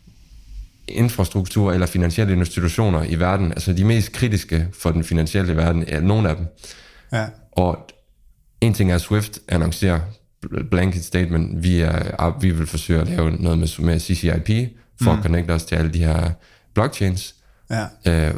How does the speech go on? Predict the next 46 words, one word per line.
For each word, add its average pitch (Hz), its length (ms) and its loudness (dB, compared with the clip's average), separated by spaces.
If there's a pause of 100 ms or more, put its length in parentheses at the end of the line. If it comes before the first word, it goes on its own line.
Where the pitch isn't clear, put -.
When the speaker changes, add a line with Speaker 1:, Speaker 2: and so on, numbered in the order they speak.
Speaker 1:
sidder 90 300 0
og 78 80 0
snakker 87 260 -2
omkring, 82 340 0
at 80 100 -2
den 85 120 2
her 82 240 2
love 87 220 0
story 82 440 0
mellem 85 320 0
Chainlink 92 500 0
og 80 300 0
Swift, 95 320 -2
som 85 140 -2
startede 85 400 0
for 82 140 -8
fem, 87 200 0
syv 104 260 0
år 87 120 2
siden, 98 320 0 (360)
Speaker 2:
Mm. 110 160 0
Speaker 1:
øh, 98 60 2
han 80 320 2
går, 82 80 0
han 90 200 0
nævner 95 240 4
selv, 92 280 0
du 82 80 -4
ved, 78 140 2
to 90 160 0
tusind 85 220 2
og, 78 260 2
to 85 80 -4 (160)
tusind 87 120 2
og 82 60 2
femten, 90 380 -2 (220)
Speaker 2:
Ja. 110 60 0
Speaker 1:
som 80 100 2
vi 78 60 4
har 76 60 2
snakket 82 320 0
om 80 120 2
i 78 40 2
en 80 100 0
tidligere 95 320 0
episode. 92 400 0